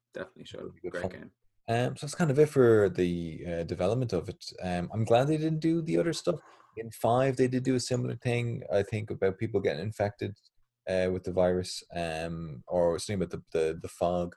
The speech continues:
Speaker 2: They did kinda reuse some of the ideas and everything, but I think the way they went with it, it just works so well.
Speaker 1: Yeah, yeah. And, like, e-, extremely successful, you know, financially and, like, review-wise. Like, you know, u-,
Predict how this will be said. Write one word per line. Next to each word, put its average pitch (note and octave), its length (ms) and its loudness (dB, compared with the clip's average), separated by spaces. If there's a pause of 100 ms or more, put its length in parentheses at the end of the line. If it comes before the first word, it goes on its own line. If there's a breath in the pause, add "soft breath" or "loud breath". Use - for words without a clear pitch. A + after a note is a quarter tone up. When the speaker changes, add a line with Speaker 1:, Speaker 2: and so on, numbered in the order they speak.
(520 soft breath)
Speaker 2:
They F#2 160 0
did F#2 220 -2
kinda F#2 160 0
reuse F2+ 380 2
some F2 200 -2
of E2 80 -4
the E2+ 120 0
ideas E2+ 420 -2
and E2+ 60 -2
everything, D#2+ 340 -8
but D#2 100 -4
I G2 100 -4
think G2 200 -2
the F#2+ 100 2
way F#2 180 6
they F#2 140 4
went F2+ 240 -2
with G#2 120 2
it, F2+ 120 0 (560)
it F2+ 160 -8
just - 220 -8
works E2 320 -6
so E2 160 -2
well. - 240 -8 (640)
Speaker 1:
Yeah, G2 300 0 (140)
yeah. - 260 -10 (180)
And, F#2 260 -2
like, F2+ 240 0
e-, D#2 220 -8
extremely G2 500 -4
successful, E2 840 -8
you F2 100 -8
know, D#2+ 160 -6
financially E2 680 -4
and, E2 240 -6
like, D#2 260 -6
review-wise. D#2 720 -4
Like, C2 260 -8 (380 loud breath)
you E2+ 80 -10
know, E2+ 80 -4
u-, E2+ 240 -6